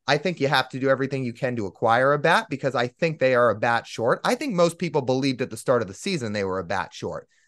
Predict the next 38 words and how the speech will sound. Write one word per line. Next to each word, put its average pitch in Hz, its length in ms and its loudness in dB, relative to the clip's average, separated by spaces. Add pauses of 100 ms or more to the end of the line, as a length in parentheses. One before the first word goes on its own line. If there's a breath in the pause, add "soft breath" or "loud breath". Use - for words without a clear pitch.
(360)
But 160 100 6
above 175 360 6
all 156 260 6
else, 117 340 2 (100)
even 214 260 -2
if 190 120 -4
you 170 120 -2
go 156 160 4
get 131 200 2
somebody 120 340 -2
like 107 180 -2
a 95 40 -6
Lane 98 280 -6
Thomas, - 420 -8
if 113 80 -14
you 135 80 -8
go 147 120 -2
get 131 260 0
somebody 117 320 -2
like 104 160 -2
a 104 80 -8
Mark 98 240 -6
Canha, 95 300 -10 (600)
it's 160 200 0
still 196 260 0
gonna 196 180 0
be 170 200 2
on 156 180 4
the 135 80 0
guys 123 460 2
that 127 180 -8 (140)
are 123 100 0
your 98 160 -4
true 147 320 -4
thumpers 139 460 -2
in 131 80 -4
the 123 40 0
lineup 127 420 2